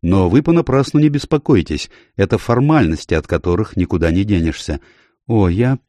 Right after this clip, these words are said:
понимаю, я ждала его». «Бедняжка», взволнованно сказала Рода, «она так убита, неприятное дело, такой позор, такая страшная несправедливость».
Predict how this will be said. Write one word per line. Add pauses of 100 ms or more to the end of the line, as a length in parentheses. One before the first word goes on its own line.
(160)
понимаю, (380)
я
ждала
его». (380)
«Бедняжка», (320)
взволнованно
сказала
Рода,
«она
так
убита, (320)
неприятное
дело, (200)
такой
позор,
такая
страшная
несправедливость».